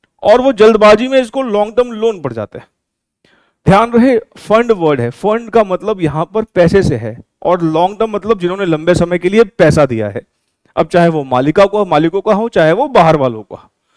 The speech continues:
तो कैपिटल एम्प्लॉयड का एक नाम और भी होता है,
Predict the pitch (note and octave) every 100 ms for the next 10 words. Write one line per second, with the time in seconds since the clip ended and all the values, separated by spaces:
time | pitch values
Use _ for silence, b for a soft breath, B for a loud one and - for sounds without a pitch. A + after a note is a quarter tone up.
0 | _ _ _ - A#3 - F3+ F#3 A#3+ C4
1 | D#4 A#3 G3+ E3+ D#3+ D#3 D3+ D#3+ A#3+ -
2 | - G#3 G#3 G#3+ F#3 F#3+ G3+ - - F3+
3 | G3+ G3+ F#3 B2+ - G#2